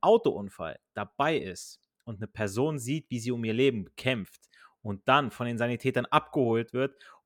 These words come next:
um sich dann Tage später nach dieser einen Person zu erkundigen, nur um zu erfahren, dass sie's nicht geschafft hat, dann ist man wirklich betroffen.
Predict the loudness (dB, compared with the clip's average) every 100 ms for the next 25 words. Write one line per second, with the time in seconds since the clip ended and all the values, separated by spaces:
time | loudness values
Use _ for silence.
0 | _ _ _ _ _ -4 -2 -2 -6 2
1 | 2 4 -2 2 6 6 4 -2 0 0
2 | 0 -4 -6 -10 -4 4 4 4 0 0
3 | 0 0 -2 0 0 0 -2 -4 -6 -10
4 | -14 _ _ 0 4 6 6 4 4 2
5 | 4 2 2 0 -2 -4 -4 -8 -4 2
6 | 2 2 0 0 -2 -4 -8 -8 _ _
7 | _ _ _ _ 8 8 8 0 -10 _
8 | _ -8 -6 0 0 0 6 6 6 0
9 | -8 -14 -10 -12 -12 -20